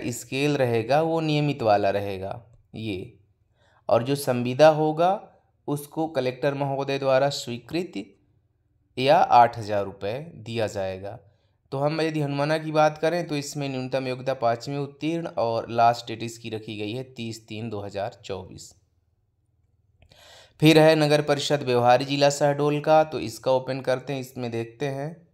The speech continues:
कौन सी, कौन सा पद है। तो दोस्तों, इसमें जो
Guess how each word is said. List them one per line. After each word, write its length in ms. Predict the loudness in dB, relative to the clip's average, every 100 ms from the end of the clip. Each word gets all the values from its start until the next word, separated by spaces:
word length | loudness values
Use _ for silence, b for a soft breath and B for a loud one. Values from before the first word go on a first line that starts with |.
| _
कौन 180 | -8 -8
सी, 160 | -8 -12
कौन 400 | -10 -6 -6 -6
सा 140 | -8
पद 240 | -6 -6 -6
है। 380 | -8 -12 -16 _ _ _ _ _ _ _
तो 80 | -4
दोस्तों, 480 | 0 0 0 -2 -2
इसमें 480 | -4 -4 -2 -2
जो 420 | 0 0 0 -2